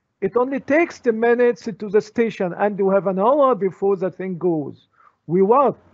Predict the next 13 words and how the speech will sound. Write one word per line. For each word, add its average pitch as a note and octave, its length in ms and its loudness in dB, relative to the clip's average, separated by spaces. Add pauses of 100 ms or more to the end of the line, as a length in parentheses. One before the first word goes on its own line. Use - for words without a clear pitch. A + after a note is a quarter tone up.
(340)
We C4+ 300 2
hurry. G3 500 0 (240)
We C4+ 140 -6
needn't C#4+ 400 -4
hurry. A3+ 380 2
Why? G#3 420 0
Because A#3 500 -4
it F#3+ 100 -10 (120)
takes B3+ 240 -6
ten B3 180 -4
minutes. B3 460 -2
Only A3+ 260 -4
t-, - 120 -14